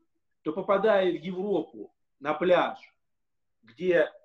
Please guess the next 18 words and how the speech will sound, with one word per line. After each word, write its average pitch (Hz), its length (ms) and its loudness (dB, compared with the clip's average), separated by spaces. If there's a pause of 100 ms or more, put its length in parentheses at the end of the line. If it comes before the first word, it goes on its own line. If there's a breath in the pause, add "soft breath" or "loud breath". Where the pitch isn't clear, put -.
(180)
женщины 160 480 -6
леж-, 143 320 -12
лежат 143 520 2
с 120 60 -16
голым 147 380 4
торсом, 247 500 2
да, 160 320 -4 (240)
с, - 340 -20 (320)
с 113 120 -20
грудью, 117 560 -2 (1000)
ну, 143 160 2
он 247 140 6
считает, 220 400 4
ну, 208 360 2 (360)
его 185 180 -2
не 240 140 2
надо 233 480 2 (400)
ругать, 175 600 -4